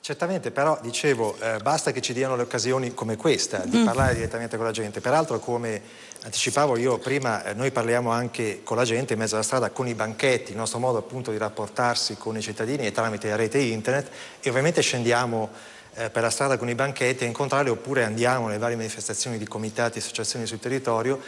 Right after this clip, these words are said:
Speaker 1: per incontrare e parlare con i cittadini. Lo stanno facendo tutti i nostri candidati, eh, in questi giorni nella campagna elettorale. Quindi ben vengano programmi in cui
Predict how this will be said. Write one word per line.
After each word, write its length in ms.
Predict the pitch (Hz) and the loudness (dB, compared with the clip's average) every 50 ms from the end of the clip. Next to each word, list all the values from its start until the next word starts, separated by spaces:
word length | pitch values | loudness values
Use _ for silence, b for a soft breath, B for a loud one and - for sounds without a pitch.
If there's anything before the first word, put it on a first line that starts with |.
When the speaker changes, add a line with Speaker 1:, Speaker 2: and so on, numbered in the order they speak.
| B B B - | B B B -4
Speaker 1:
per 140 | - 123 | 0 0
incontrare 560 | 123 131 123 139 139 135 - 131 123 123 123 123 | 0 2 2 0 0 2 2 2 4 4 4 2
e 20 | |
parlare 320 | 123 123 117 117 117 113 | 2 2 0 2 0 0
con 100 | 110 120 | 0 -2
i 60 | 117 113 | -2 -2
cittadini. 480 | - - - 143 127 110 113 123 127 | -4 -2 0 0 0 0 -2 -2 -2
Lo 60 | 113 | -2
stanno 200 | 107 - 120 110 | -2 -2 -2 -4
facendo 380 | 107 - 107 - - 120 113 110 | -4 -4 -4 -4 -4 -2 -2 -4
tutti 240 | 107 - 123 - 120 | -4 -6 -6 -4 -2
i 40 | 113 | -2
nostri 260 | 113 113 - - 104 | 0 0 -2 -2 -2
candidati, 680 | - 110 107 113 107 104 98 98 98 - - 104 101 B B B B B B B B B B - | -2 -2 0 0 2 2 2 2 0 -2 -4 -6 -8 B B B B B B B B B B -4
eh, 520 | 110 110 110 107 104 104 104 101 101 101 104 | -2 0 2 2 2 2 2 2 0 0 0
in 100 | 117 104 | 0 0
questi 240 | - 127 113 - | 2 2 2 2
giorni 440 | 123 110 117 113 110 107 104 107 107 | 2 2 4 4 4 4 2 0 0
nella 160 | 110 107 101 | 0 0 0
campagna 360 | 101 - 104 101 107 104 104 101 | -2 -2 -2 -2 -2 -2 -2 -2
elettorale. 580 | 98 98 - - 101 92 95 90 90 87 95 | -4 -4 -4 -2 -2 0 0 0 0 -2 -4
Quindi 300 | - - 160 147 113 113 | -2 -2 0 0 0 0
ben 240 | 95 120 123 120 117 | 0 0 0 0 2
vengano 400 | 120 139 139 127 110 104 98 95 | 4 4 4 4 2 0 -2 -2
programmi 540 | - - 127 135 127 107 113 139 156 139 117 | -2 0 0 2 2 2 2 0 -2 -2 -4
in 120 | 104 104 | -4 -6
cui 400 | 104 - 131 117 110 101 95 87 | -6 -4 -4 -2 -2 -2 -4 -6